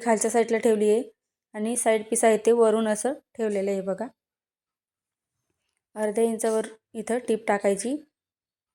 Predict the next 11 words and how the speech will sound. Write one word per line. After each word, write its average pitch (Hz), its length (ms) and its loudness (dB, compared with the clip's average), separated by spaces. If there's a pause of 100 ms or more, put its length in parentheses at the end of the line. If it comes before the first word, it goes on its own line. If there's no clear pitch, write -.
(840)
ओढायचं 226 420 2
नाही, 247 120 2
हे 247 80 4
जसं 233 240 0
आहे 233 200 4
तसंच 220 220 -4
आपल्याला 220 280 -2
ठेवून 214 260 -4
इथं 214 260 -4
शिवायचं 208 440 0
आहे. 202 260 -2